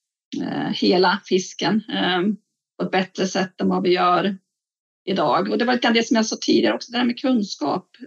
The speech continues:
Eh, kunskap om svensk, eh, livsmedelsproduktion, hur primärproduktionen går till då, oavsett om det är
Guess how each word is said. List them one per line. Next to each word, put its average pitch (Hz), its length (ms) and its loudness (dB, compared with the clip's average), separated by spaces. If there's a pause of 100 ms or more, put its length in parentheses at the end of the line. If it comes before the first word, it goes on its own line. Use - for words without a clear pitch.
Eh, - 240 -6
kunskap 247 840 -2
om 214 320 0 (540)
svensk, 226 760 0
eh, 185 360 2 (380)
livsmedelsproduktion, 208 1400 0
hur 196 220 2
primärproduktionen 214 1160 2
går 196 100 -2
till 247 380 0
då, 196 80 2
oavsett 196 520 0
om 202 180 4
det 190 100 4
är 190 200 2